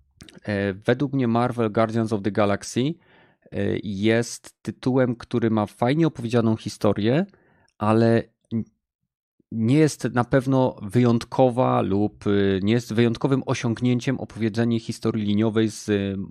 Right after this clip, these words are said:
fragmentami, które są, y, jakby, mm, oni nie zrobili nic, co nie zostałoby zrobione wcześniej,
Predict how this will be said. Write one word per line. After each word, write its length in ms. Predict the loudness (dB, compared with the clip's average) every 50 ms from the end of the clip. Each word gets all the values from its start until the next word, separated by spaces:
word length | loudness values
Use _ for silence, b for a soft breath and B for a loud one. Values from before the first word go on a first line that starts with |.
| -14 -20 -18 _
fragmentami, 580 | -2 -2 0 0 0 -2 0 0 0 0 0 -2
które 280 | -2 -2 -2 0 -2
są, 440 | -2 -2 -2 0 0 0 -2 -4 -6 -6 -6
y, 320 | -6 -4 -4 -4 -6 -6 -8 -12 -18 _ _ -20 -20 -20 -20 -20 -18 -10
jakby, 440 | -8 -8 -6 -2 0 0 0 0 -2 b b b b b b b b b b b b b b b b b b b b b b b _ _ _ _ _ _ -6
mm, 340 | -4 -4 -2 -4 -6 -6 b b b b b _ _ _ _ _ _ _ _ _ _ _ -16 -16 -16 -10 -2
oni 200 | 0 2 4 4
nie 120 | 4 4 4
zrobili 380 | 6 4 4 2 2 0 0 2
nic, 260 | 2 2 0 0 -4
co 160 | 0 0 2
nie 180 | 2 4 2 2
zostałoby 540 | 2 0 -2 0 0 2 2 2 0 0 -2
zrobione 360 | 0 0 0 0 0 -2 -2
wcześniej, 560 | -2 -2 -4 -4 -2 -2 -2 -2 -2 -4